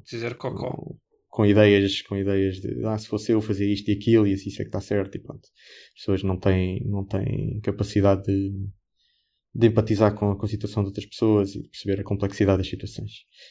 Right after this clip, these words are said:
Speaker 2: Ahm, eu concordo mais ou menos com o que, com o que já foi dito.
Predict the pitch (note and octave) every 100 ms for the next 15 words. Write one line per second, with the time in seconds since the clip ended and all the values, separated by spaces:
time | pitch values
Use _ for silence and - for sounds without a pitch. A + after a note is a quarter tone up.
0 | _ A#2+ A#2+ A#2 A#2 A#2 A2+ A#2+ - F#3+
1 | F#3 D#3+ C#3 C3 A#2 A#2+ - A2+ - -
2 | _ _ _ - A2 A2+ - G#2 A2 A2